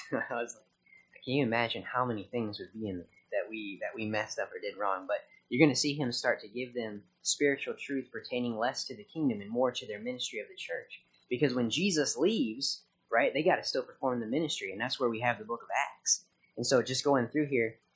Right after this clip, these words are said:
you know, Matthew is very, very clerical in his approach as well, right? You have Mark, Luke, and John, they're more emotional when they describe the events of Christ, whereas Matthew is just straight to the point. It is what it is, because his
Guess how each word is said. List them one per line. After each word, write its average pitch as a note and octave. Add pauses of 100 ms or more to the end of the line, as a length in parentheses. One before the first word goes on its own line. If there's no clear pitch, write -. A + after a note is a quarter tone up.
you A#2+
know, A#2
Matthew C3+
is A2
very, C#3 (320)
very C#3+ (100)
clerical C#3+
in G#2+
his G#2
approach G#2
as -
well, - (560)
right? G#2+
You A#2
have G#2 (120)
Mark, A#2+
Luke, B2
and G#2
John, A2+
they're A2+
more B2
emotional A2
when G2+
they G2
describe A2
the G2
events G#2+
of -
Christ, A2+ (320)
whereas A#2
Matthew A#2
is G2
just G#2
straight -
to -
the G2 (100)
point. F#2 (160)
It G2+
is G#2+
what G#2
it G2
is, G#2
because -
his A2+